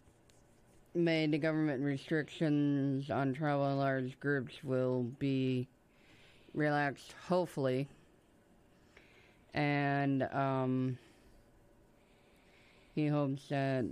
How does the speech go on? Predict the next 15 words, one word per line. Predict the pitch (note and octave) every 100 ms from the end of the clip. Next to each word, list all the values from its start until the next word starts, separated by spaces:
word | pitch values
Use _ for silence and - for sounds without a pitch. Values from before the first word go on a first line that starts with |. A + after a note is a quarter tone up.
| B2
they'll | C#3+ C3+ C3+ C3+ C3
be | B2 C3
able | C3 B2
to | B2
get | B2
together | C3 C3 C3 B2 B2 A#2+
for | - B2+ B2 A#2
a |
hamvention, | C3+ B2+ B2 B2 B2 A#2+ - B2+ B2+ B2 - - - -
which | - D#3 C3+ -
will, | D3 D3 C#3 C#3 C3+ C3+ - -
uh, | B2+ B2+ B2
take | B2 D3+ -
place | C#3+ C3+ B2+ -
May, | C3+ C3+ C#3 C3+ C#3 C3+